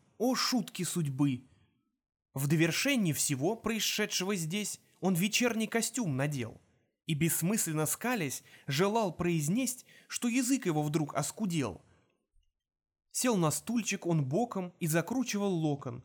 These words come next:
и жадлобный пел он куплет, уникальный по глупости, подтверждение тупости, под весёленький треск кастаньет.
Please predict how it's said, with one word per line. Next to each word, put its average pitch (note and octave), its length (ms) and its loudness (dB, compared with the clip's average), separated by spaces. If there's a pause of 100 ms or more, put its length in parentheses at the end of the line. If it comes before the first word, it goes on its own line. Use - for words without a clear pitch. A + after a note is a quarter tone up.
и D#3+ 80 0
жадлобный E3+ 680 2
пел D#3 280 0
он C#3+ 140 0
куплет, C3 560 -4 (260)
уникальный A#3+ 500 2
по A3 140 0
глупости, C#3 600 -4 (140)
подтверждение C#3+ 680 -2
тупости, C3 580 -8 (360)
под D3 160 0
весёленький F3+ 560 2
треск D3 400 -2
кастаньет. C3 720 -4